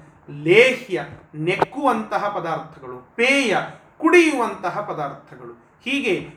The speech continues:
ಭಕ್ಷ್ಯ, ಭೋಜ್ಯ, ಲೇಹ್ಯ, ಪೇಯ, ಈ ನಾಲ್ಕು ವಿಧವಾಗಿ ಇರತಕ್ಕಂತಹ ಅನ್ನವನ್ನ ಸ್ವೀಕಾರ ಮಾಡುವಂತವನನ್ನಾಗಿ ಮಾಡಿ, ಅದನ್ನ ಜಠರಾಗ್ನಿಯಲ್ಲಿ ಆಹುತಿಯಾಗಿ ಸ್ವೀಕಾರ ಮಾಡಿ,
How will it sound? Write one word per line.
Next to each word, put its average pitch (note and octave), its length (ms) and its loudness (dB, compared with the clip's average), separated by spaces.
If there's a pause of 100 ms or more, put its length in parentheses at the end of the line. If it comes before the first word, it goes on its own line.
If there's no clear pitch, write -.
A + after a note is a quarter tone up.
(220)
ಭಕ್ಷ್ಯ, G3 460 2 (240)
ಭೋಜ್ಯ, E3+ 480 0 (120)
ಲೇಹ್ಯ, F3 560 -2 (240)
ಪೇಯ, G#3 360 0 (800)
ಈ C4 220 -2
ನಾಲ್ಕು C4+ 640 4
ವಿಧವಾಗಿ A3+ 580 0
ಇರತಕ್ಕಂತಹ E3+ 1080 -6 (280)
ಅನ್ನವನ್ನ G3+ 720 -2 (840)
ಸ್ವೀಕಾರ C4 540 6
ಮಾಡುವಂತವನನ್ನಾಗಿ E3 1300 -6
ಮಾಡಿ, G#3+ 800 -2 (280)
ಅದನ್ನ A#3 340 2
ಜಠರಾಗ್ನಿಯಲ್ಲಿ G#3 1120 2
ಆಹುತಿಯಾಗಿ F#3+ 880 0
ಸ್ವೀಕಾರ D3+ 460 -4
ಮಾಡಿ, G3 680 -4